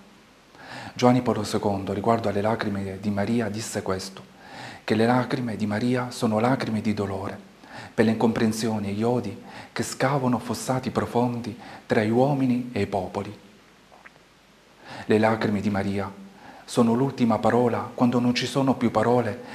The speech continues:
dinanzi a tanta violenza. Pensiamo anche agli ultimi attentati.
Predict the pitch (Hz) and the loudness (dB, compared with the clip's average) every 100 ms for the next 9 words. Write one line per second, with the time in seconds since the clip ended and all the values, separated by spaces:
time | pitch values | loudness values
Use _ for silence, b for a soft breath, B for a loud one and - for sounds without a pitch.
0 | B - 123 131 143 127 - - 131 127 | B 2 6 6 4 2 -2 0 0 2
1 | 120 104 101 95 92 - 107 B B B | 0 0 -2 -2 -4 -10 -12 B B B
2 | - 123 - 151 131 120 120 107 117 120 | 2 2 4 2 4 2 0 0 0 0
3 | 107 98 95 98 90 95 95 98 | -2 -2 -2 -4 -2 -4 -4 -12